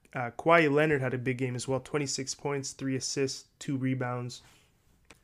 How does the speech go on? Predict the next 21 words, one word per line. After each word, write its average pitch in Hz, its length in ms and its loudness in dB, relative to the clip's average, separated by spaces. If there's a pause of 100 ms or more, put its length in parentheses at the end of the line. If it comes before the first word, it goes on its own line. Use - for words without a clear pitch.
(340)
And, 156 140 4
you 147 80 6
know, 147 80 6
even 226 260 4
though 196 100 4
the 156 120 4
Lakers 139 420 2
lost 135 280 0
this 135 160 -2
game, 135 320 -4 (420)
I 147 80 2
still 170 360 2
think 156 240 0
that 135 200 -2
they're, 135 400 2 (140)
in 143 120 2
my 127 180 2
opinion, 147 500 0
a 131 80 -6
favorite 135 680 0
to, 123 500 -4